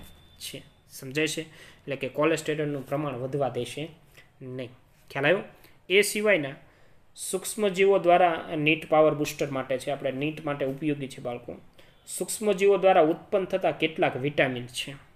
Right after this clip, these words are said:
તો આપણે એક સરસ મજાનો તમારે બાળકો આમ કોષ્ટક ગાળવાનો તમારી બુક્સમાં નોંધતા જજો. સમજાય છે? તો જે આપણને ઉપયોગી બને તમને. સમજાય છે? તો આ બાજુ છે અહીંયા વિટામિન લખવું. શું લખવું? વિટામિન.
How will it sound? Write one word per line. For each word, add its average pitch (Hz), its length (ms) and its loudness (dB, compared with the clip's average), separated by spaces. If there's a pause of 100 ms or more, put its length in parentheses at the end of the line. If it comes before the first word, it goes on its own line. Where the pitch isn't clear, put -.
(680)
તો 139 60 -6
આપણે 160 320 0
એક 160 140 0
સરસ 170 340 -4
મજાનો 160 300 0
તમારે 151 300 -2
બાળકો 147 320 0
આમ 131 120 -4
કોષ્ટક 143 520 -4
ગાળવાનો 127 420 0 (420)
તમારી 135 260 -12
બુક્સમાં 143 680 -10
નોંધતા 147 460 -2
જજો. 123 340 -6 (420)
સમજાય 135 380 -4
છે? 160 220 -8 (400)
તો 135 100 -10
જે 139 200 -2
આપણને 147 380 -4
ઉપયોગી 139 500 -4
બને 131 260 -4 (300)
તમને. 120 280 -12 (460)
સમજાય 143 360 -2
છે? 156 160 -6
તો 143 120 -10
આ 139 160 -4
બાજુ 151 340 0
છે 156 180 -4
અહીંયા 135 260 -2
વિટામિન 131 520 -2
લખવું. 127 340 -6 (280)
શું - 200 -8
લખવું? 147 380 -6 (460)
વિટામિન. 123 840 -6